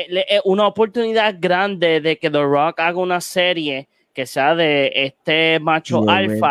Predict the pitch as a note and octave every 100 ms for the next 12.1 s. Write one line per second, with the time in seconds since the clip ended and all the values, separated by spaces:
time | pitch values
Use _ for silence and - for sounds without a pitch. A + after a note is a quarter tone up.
0 | C#3+ - A2 G#2+ G2+ - - - _ _
1 | _ _ D#3 D3+ D3 C#3 _ _ _ _
2 | _ _ C3 B2 C#3+ C#3+ - D3+ B2+ -
3 | _ _ _ _ B2 B2+ - C#3 C3 B2+
4 | B2 - _ _ C3 C#3 - E3+ F3 D#3+
5 | B2+ D3+ E3 D#3+ - D#3+ F3 D#3 C3+ C3
6 | - D3 C3 - D#3+ B3+ - - C3 C3
7 | - _ _ _ _ _ _ _ _ _
8 | _ D3 D3+ D3+ D3 C#3+ C3 - _ _
9 | E3 F3 A3+ C4+ G#3+ G#3+ G#3 - A#3 F#3
10 | G3+ G#3 G3+ G3 A#3 A#3 A#3 F#3+ A3+ A#3
11 | A3+ G#3+ - A#3 F#3+ G3+ - F3 D#3+ C#3+